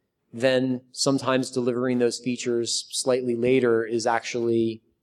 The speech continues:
I mean, it's better to deliver them in high quality than to deliver them early,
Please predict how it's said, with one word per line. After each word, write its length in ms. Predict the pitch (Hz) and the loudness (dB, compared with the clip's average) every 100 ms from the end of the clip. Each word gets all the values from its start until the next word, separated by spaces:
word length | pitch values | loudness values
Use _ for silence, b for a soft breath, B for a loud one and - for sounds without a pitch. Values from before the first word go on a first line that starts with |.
| _ - | _ 0
I 60 | |
mean, 100 | 135 | 2
it's 120 | 135 | 2
better 280 | 135 160 170 | 4 6 6
to 120 | 165 | 0
deliver 400 | 139 139 131 135 | 2 4 6 4
them 140 | 127 123 | 4 2
in 80 | 117 | 2
high 200 | 123 117 | 0 0
quality 640 | - 127 131 123 113 113 | 2 6 6 6 2 -2
than 140 | 110 110 | -4 -6
to 100 | 117 | -6
deliver 400 | 113 117 120 117 | -2 -2 -2 -4
them 160 | 113 | -4
early, 540 | 117 123 127 120 113 | 0 2 4 2 0